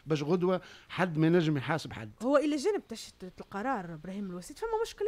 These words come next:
Speaker 2: آخر، مشكل في قيادة الحرب هذه وفي إدارة الأزمة، اللي من المفروض يكون اليوم مثلًا شيف دو فيل بين السياسي والعلمي. هو طبيب ولكن هو وزير أيضًا للصحة،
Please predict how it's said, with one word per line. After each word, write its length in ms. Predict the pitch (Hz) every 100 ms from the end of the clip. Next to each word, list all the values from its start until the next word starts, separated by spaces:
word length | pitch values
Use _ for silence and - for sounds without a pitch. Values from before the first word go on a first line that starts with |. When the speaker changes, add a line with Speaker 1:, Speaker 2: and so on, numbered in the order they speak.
| 440
Speaker 2:
آخر، 140 | 254
مشكل 320 | 277 349 -
في 120 | 277 330
قيادة 400 | - 302 302 247
الحرب 340 | 247 - 302 226
هذه 180 | 226 453
وفي 160 | - 254
إدارة 220 | 269 254
الأزمة، 440 | 214 - 208 165 160 - - - -
اللي 140 | 320
من 140 | 285 277
المفروض 480 | 269 247 339 415 294
يكون 340 | 254 - 392
اليوم 380 | 262 294 330 233
مثلًا 240 | 233 254
شيف 220 | 269 311
دو 120 | 220 220
فيل 280 | 359 330 - - - -
بين 340 | 180 359 392
السياسي 540 | 311 - 277 359 415 403
والعلمي. 340 | 392 330 311 233
هو 240 | 262 302
طبيب 400 | 285 208 359 453
ولكن 340 | 359 403 440 466 -
هو 280 | 294 403 392
وزير 320 | 320 440 277 -
أيضًا 180 | 233 214
للصحة، 520 | 220 - 254 -